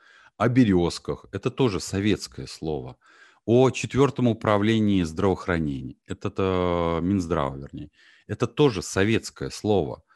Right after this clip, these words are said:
То есть всегда была клановость, да, были некие идейные люди, их были единицы, но, как правило, система их не выживала. А, в-, они не выживали в этой системе, извините, оговорился.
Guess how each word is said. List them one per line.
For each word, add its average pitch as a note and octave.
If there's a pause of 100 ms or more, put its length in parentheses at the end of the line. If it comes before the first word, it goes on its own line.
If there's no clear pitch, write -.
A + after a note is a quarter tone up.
(320)
То F#2+
есть -
всегда A2+
была A2+
клановость, G#2
да, C3+
были A2
некие F#2
идейные F2+
люди, F2 (140)
их D3
были D3
единицы, C3 (320)
но, F#2
как -
правило, D3+
система C3
их G2+
не G#2+
выживала. G#2 (580)
А, F2
в-, E2+
они A2+
не F#2+
выживали D2+
в C2
этой C#2
системе, C#2+
извините, D2
оговорился. D#2